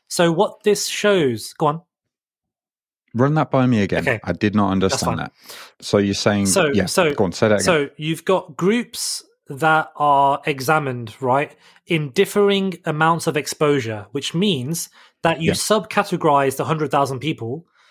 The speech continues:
Speaker 1: to those that don't
Speaker 2: Yep.
Speaker 1: have the sweetener, those that have a bit of it every day, those that have
Speaker 2: Yep.
Speaker 1: a medium,
Speaker 2: Yep.
Speaker 1: and those that have a lot every day, right?
Speaker 2: Yes.
Speaker 1: So the
Speaker 2: Yes.
Speaker 1: groups that only have a little bit have a higher risk of cancer than those that have it the most.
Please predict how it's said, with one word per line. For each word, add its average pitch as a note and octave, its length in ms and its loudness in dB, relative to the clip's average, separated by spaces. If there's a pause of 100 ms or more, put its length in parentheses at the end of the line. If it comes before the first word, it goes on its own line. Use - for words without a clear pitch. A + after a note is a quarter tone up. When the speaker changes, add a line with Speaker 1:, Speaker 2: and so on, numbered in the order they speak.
(140)
Speaker 1:
to E3 100 -4
those F3 340 2
that D#3 180 0 (140)
don't F#3 180 4
Speaker 2:
Yep. - 20 -12
Speaker 1:
have G3+ 260 0
the G3 100 -2
sweetener, G#3+ 600 -4 (280)
those F3 260 2
that F3 160 -2
have F3 180 0
a E3 80 2
bit F#3+ 280 -2
of E3 120 -2
it G#3 180 0
every F3 300 -2
day, G3 320 -2 (220)
those E3 240 2
that F3+ 120 0
have F3 200 0
Speaker 2:
Yep. - 80 4
Speaker 1:
a - 20 -4
medium, F#3+ 440 -2
Speaker 2:
Yep. F#3+ 100 0
Speaker 1:
and D3+ 80 -4
those D#3+ 160 2
that E3 140 -2
have D#3+ 280 0 (100)
a D#3+ 80 0
lot D3+ 440 -2
every B2+ 220 -6
day, A2 260 -12 (520)
right? C#3 300 0 (340)
Speaker 2:
Yes. G2 240 2
Speaker 1:
So E3+ 220 2
the D#3+ 240 -6
Speaker 2:
Yes. G3 100 2
Speaker 1:
groups C4 220 0
that G#3+ 180 0
only G#3 300 0
have F3+ 240 -2
a F3 60 2
little F3+ 340 0
bit D3+ 320 -6 (600)
have F#3+ 220 0
a F#3+ 120 2
higher A#3+ 460 0
risk G#3 280 0
of F#3 120 0
cancer G#3+ 440 -2
than D#3+ 200 -2
those G#3 240 2
that G3+ 140 0
have G#3 240 -2
it G#3+ 140 -8
the G3 80 -2
most. G#3 560 -2